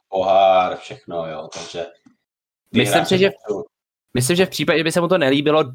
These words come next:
Speaker 2: dovedu si, dovedu si představit moment, že se mu nebude líbit, že nehraje a odejde v zimě. Ale nemyslím si, že bude odcházet teďka v létě.
Speaker 1: Jo, to si myslím, že je jako reálná predikce. Každopádně tohle jsou věci, co víme. Jo, nebo ten Kyle Walker nevíme,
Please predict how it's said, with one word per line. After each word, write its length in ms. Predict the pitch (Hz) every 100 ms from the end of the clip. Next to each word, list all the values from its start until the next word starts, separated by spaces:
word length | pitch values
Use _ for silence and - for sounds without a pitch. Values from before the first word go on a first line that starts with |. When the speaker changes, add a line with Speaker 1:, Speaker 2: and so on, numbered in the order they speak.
| -
Speaker 2:
dovedu 440 | 123 175 214 220
si, 280 | 208 220 208
dovedu 260 | 151 180 185
si 100 | 175
představit 420 | 160 165 160 147
moment, 260 | 139 143
že 80 | 143
se 140 | 131 143
mu 80 |
nebude 220 | 135 131 131
líbit, 280 | 120 123
že 100 | 120
nehraje 480 | 120 98 110 110 113 -
a 180 | 107 104
odejde 240 | 101 104
v 40 |
zimě. 320 | 95 92 78 - _ - - -
Ale 120 | 113
nemyslím 340 | 123 123 127
si, 60 | 120
že 80 | 113
bude 120 | 104
odcházet 260 | 101 101
teďka 180 | 95 90
v 20 |
létě. 220 | 80 - - _ _ _ _ _ _ _ _
Speaker 1:
Jo, 140 | 147 147 _ 127 - -
to 120 | 131
si 120 | 127 131
myslím, 260 | 127 120
že 60 | 117
je 80 | 110
jako 220 | 107 113
reálná 340 | 110 101 110
predikce. 440 | - 101 104 - - _ _ _ _ _ _
Každopádně 580 | - 120 156 156 143 139
tohle 240 | 139 147 147
jsou 100 | 151
věci, 220 | 143 139
co 120 | 131
víme. 260 | 135 120 82 _ _ _ _ _ -
Jo, 200 | 117 131
nebo 160 | 123
ten 140 | 107 104
Kyle 140 | 98
Walker 340 | 107 110 - 92
nevíme, 560 | 107 131 123 123 120